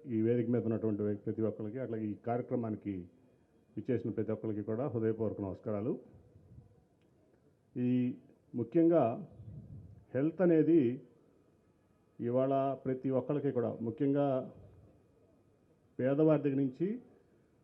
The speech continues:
ధనికుల వరకు కూడా పెద్ద ఇష్యూ. So, క్వాలిటీ హెల్త్లో ముఖ్యంగా ఈ కోవిడ్ తర్వాత నరేంద్ర మోడీ గారు ప్రభుత్వం తీసుకున్నటువంటి అనేక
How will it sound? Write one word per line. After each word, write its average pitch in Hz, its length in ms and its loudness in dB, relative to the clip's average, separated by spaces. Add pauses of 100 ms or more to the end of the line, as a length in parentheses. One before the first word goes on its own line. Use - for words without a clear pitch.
ధనికుల 127 280 2
వరకు 131 240 0
కూడా 127 180 -2
పెద్ద 113 220 -6
ఇష్యూ. 101 320 -2 (800)
So, 123 260 4
క్వాలిటీ 165 540 2
హెల్త్లో 151 720 2 (1120)
ముఖ్యంగా 160 680 2 (280)
ఈ 127 100 -4
కోవిడ్ 151 440 2
తర్వాత 143 340 0
నరేంద్ర 135 500 2
మోడీ 131 200 6
గారు 127 200 0
ప్రభుత్వం 127 420 -2
తీసుకున్నటువంటి 120 680 -2
అనేక 135 540 2